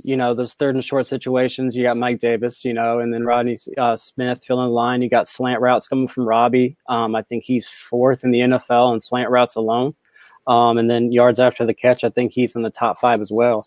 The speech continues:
So, um, you know, when you have players like that, it's really easy, um, to have that happen and make it quiet because, you know, we are a quiet team. We're a regional team. Um, you know, we barely get any games.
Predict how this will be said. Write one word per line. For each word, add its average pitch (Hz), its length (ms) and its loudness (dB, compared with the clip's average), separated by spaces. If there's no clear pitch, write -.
So, - 280 4
um, 127 340 4
you 143 160 2
know, 135 100 6
when 139 140 6
you 143 60 6
have 165 200 2
players 156 280 6
like 127 180 2
that, 123 360 2
it's - 200 -10
really 131 300 0
easy, 123 580 -4
um, 113 420 -6
to 131 120 -2
have 135 180 0
that 113 140 -2
happen 131 340 -2
and 120 80 -4
make 123 160 -4
it 113 100 -8
quiet 120 400 0
because, 113 320 -6
you 117 60 -4
know, 113 120 -6
we 127 120 0
are 127 140 4
a 120 60 -2
quiet 117 340 -2
team. 123 260 -4
We're 117 120 -2
a 117 60 0
regional 120 400 0
team. 123 360 -4
Um, 113 300 -2
you 110 120 -2
know, 113 160 -2
we 117 180 0
barely 135 500 6
get 120 220 0
any 123 140 -4
games. 120 460 -4